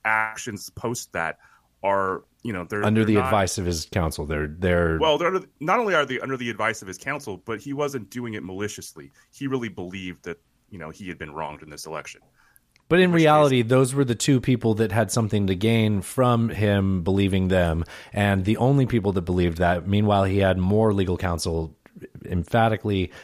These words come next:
Speaker 2: and logically explaining why that is not, and begging him not to take the steps that he
Speaker 1: Not
Speaker 2: took.
Speaker 1: just, not just legal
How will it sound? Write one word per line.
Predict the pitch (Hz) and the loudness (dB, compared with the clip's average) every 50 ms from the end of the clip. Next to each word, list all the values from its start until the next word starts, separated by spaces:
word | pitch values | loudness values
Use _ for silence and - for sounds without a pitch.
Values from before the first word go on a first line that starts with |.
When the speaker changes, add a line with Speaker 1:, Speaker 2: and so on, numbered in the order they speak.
| - _ _ | -20 _ _
Speaker 2:
and | - 90 87 | -4 -2 0
logically | 92 98 101 101 95 98 90 101 90 | 2 2 2 2 0 -2 -4 -2 -2
explaining | 82 - - 95 87 85 82 82 | -4 -2 -2 -2 -2 -2 -2 0
why | 80 78 78 76 | 0 0 0 0
that | 76 80 78 76 | 0 -2 -2 -2
is | 76 71 71 90 | -4 -4 -2 0
not, | 90 92 90 - - | 2 2 2 0 -2
and | - - 92 87 85 | -4 -4 -2 -2 0
begging | 87 107 120 117 110 | 2 2 2 2 0
him | 98 101 92 | 0 0 0
not | 90 82 76 - | 0 -2 -2 -2
to | - 78 73 - _ _ - | -6 -10 -10 -12 _ _ -6
take | - 85 - | -6 -6 -4
the | - | -6
steps | - - 82 76 - - | -6 -6 -6 -6 -8 -10
that | 76 | -8
he | 123 | -4
Speaker 1:
Not | 120 143 160 208 - | 0 2 2 2 0
Speaker 2:
took. | - | 0
Speaker 1:
just, | - 156 - - - - _ | -4 -4 -4 -4 -8 -8 _
not | - 127 165 233 - | -10 -10 -10 -10 -12
just | - - | -12 -10
legal | 120 104 98 76 | -10 -10 -10 -12